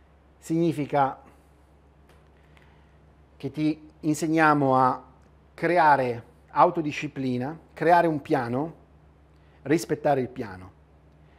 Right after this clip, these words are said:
Perché il fatto che tu sappia che devi fare il lavoro non significa che tu lo farai.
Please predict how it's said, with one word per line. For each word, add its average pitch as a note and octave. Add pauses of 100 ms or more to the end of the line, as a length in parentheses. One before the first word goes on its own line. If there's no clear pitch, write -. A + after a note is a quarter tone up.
(360)
Perché C3
il C#3+
fatto G3
che -
tu F#3
sappia -
che C3+
devi F#3+
fare F3+
il E3+
lavoro F3
non E3+
significa C#3+
che A#2+
tu -
lo B2
farai. G2+